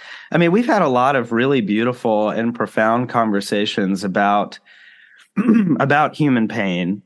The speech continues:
and about where God is in the midst of that. And, um,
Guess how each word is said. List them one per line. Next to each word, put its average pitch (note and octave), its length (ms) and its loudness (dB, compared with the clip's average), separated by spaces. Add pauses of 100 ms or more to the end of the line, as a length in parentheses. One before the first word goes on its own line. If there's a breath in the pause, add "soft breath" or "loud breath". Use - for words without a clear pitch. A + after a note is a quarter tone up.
and A#2+ 160 2
about G#2+ 420 2
where A#2+ 260 2
God G#2+ 320 0
is G#2 180 -2
in G2+ 80 -2
the F#2+ 60 -2
midst G2 320 -4
of E2+ 80 -4
that. E2 380 -6 (220)
And, F#2+ 720 0
um, F#2 580 -2